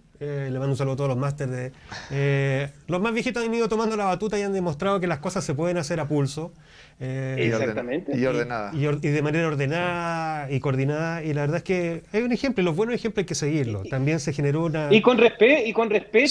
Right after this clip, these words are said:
Speaker 1: Sí.
Speaker 3: si es que,
Speaker 2: Sí.
Speaker 3: mira, si es que ese, sobre todo con respeto, porque llega una edad en la cual tú estás con toda la gente que de repente tenía ahí, cuando tenía quince, veinte años, tenía ahí así una, ¿cierto? Que jugaban en contra y tenía ahí cosas con ellos.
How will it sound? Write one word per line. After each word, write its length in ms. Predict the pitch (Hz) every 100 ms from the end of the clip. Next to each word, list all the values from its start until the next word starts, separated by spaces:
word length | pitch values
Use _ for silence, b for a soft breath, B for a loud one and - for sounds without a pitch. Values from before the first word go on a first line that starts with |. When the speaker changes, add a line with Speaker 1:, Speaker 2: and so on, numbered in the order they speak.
| 254
Speaker 1:
Sí. 20 |
Speaker 3:
si 120 | 226
es 140 | 240 233
que, 60 |
Speaker 2:
Sí. 80 | 139
Speaker 3:
mira, 220 | 143 220
si 120 | 214 214
es 40 |
que 100 | -
ese, 240 | 247 269 - _ _ - _ - 214
sobre 300 | 220 214 208
todo 180 | 254 277
con 120 | 247
respeto, 760 | 220 - 247 269 370 156 - b -
porque 220 | 185 196
llega 180 | 202 247
una 140 | 269 254
edad 400 | 254 240 220 226
en 60 | 185
la 80 | 165
cual 220 | 208 202
tú 80 | 226
estás 240 | - 226
con 200 | 185 165
toda 240 | 170 214 226
la 120 | 226
gente 380 | 233 208 170 135
que 300 | 156 143 b b b -
de 80 |
repente 260 | 147 196 180
tenía 340 | 156 180 185
ahí, 380 | 180 170 165 156 143 156 -
cuando 240 | 151 156
tenía 280 | 156 175 170
quince, 340 | 190 180 175
veinte 320 | 175 180 180 180
años, 240 | 180 143
tenía 300 | 160 151 170
ahí 160 | 170 160
así 360 | 156 170 165
una, 520 | 165 160 160 151 151 143 139 135
¿cierto? 360 | - 170 156 151
Que 100 | 143
jugaban 460 | - 160 165 170
en 100 | 160
contra 380 | 147 185 185 160
y 60 | 151
tenía 260 | 156 165
ahí 80 | 160
cosas 360 | - 175 175 151
con 160 | 175
ellos. 240 | 208 208